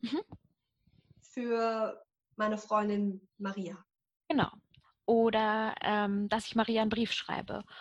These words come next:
Speaker 1: Oder dass ich heute Abend mal wieder meditiere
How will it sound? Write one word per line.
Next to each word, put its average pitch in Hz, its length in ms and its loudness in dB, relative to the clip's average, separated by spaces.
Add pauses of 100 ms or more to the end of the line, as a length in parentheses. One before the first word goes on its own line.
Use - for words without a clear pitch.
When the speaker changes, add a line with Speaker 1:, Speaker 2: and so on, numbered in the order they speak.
(280)
Speaker 1:
Oder 208 280 4
dass 202 180 2
ich - 140 -6
heute 233 260 6
Abend - 180 2
mal 202 120 4
wieder 202 160 6
meditiere 208 720 2